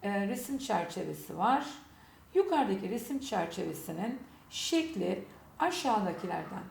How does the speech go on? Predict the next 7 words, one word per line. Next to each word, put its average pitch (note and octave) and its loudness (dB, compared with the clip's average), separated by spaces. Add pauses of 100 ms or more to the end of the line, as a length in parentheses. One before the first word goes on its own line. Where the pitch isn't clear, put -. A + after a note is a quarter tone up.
(160)
hangisine D#4+ -2 (180)
benzemektedir? F3+ 0 (680)
Şeklimize E4 2
bakıyoruz. C#4 0 (500)
E, F#3 -2 (720)
karşılıklı B3+ -2
kenarları G3+ 2